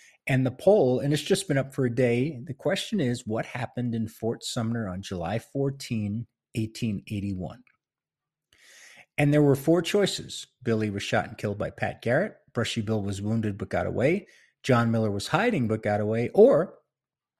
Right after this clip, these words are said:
Billy escaped to Old Mexico to live some sort of life that we don't know anything about, you know, in obscurity, anonymity.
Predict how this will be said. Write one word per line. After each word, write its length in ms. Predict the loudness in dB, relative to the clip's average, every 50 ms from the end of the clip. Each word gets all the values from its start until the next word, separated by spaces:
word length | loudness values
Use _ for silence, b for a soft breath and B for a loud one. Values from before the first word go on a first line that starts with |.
| _ _ _ _ -20 -14 -4
Billy 220 | -2 0 0 0
escaped 540 | -2 -2 -4 0 0 0 0 0 -4 -16 -18 _ -8
to 100 | -8 -6
Old 260 | -4 -4 -4 -4 -4
Mexico 720 | -2 -2 -2 -2 -2 -4 -8 -8 -8 -8 -10 -10 -10 -14 _ _
to 140 | -8 -6 -6
live 280 | -4 -2 -2 -2 -4 -4 -12 _ -14
some 240 | -6 -4 -2 -2 -2
sort 240 | -2 -4 -4 -4 -4
of 160 | -6 -8 -14 _ _ B B B B B B B B B B B -4
life 260 | -2 0 0 0 0
that 140 | 0 -2 0
we 100 | 2 0
don't 160 | 2 2 2
know 140 | 2 2 2
anything 260 | 2 0 0 0 0
about, 320 | 0 0 -2 -2 -2 -10 -16 _ _ _ _ _ _ _ _ _ _ -6
you 100 | -4 -4
know, 140 | -4 -6 -8
in 140 | -6 -4 -2
obscurity, 760 | -2 -2 -4 -6 -8 -8 -2 0 2 2 2 2 -2 -4 -6 -4
anonymity. 720 | -4 -2 -2 0 0 0 -2 -2 -4 -6 -10 -14 -20 _